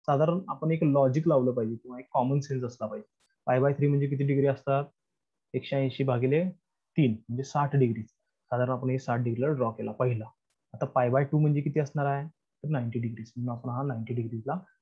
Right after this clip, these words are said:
ड्रॉ केला. नाहीतर उठलाय आणि कुठेही ड्रॉ केलाय असं चालायचं नाही. तर हा काय बघा, हा reference axis आहे.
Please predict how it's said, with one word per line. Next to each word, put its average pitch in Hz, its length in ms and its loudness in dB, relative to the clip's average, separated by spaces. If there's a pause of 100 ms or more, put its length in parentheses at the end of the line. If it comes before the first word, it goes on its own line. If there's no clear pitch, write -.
(100)
ड्रॉ 117 180 -4
केला. - 220 -12
नाहीतर 135 280 -2
उठलाय 156 300 0
आणि 170 140 2
कुठेही 165 460 2
ड्रॉ 147 240 2
केलाय 123 300 -2 (520)
असं 123 140 -4
चालायचं 123 540 2 (300)
नाही. 120 220 -4 (460)
तर 131 80 -4
हा - 140 0
काय 151 220 2
बघा, 147 240 0 (340)
हा 139 140 0
reference 120 440 -4
axis - 400 -12
आहे. - 100 -20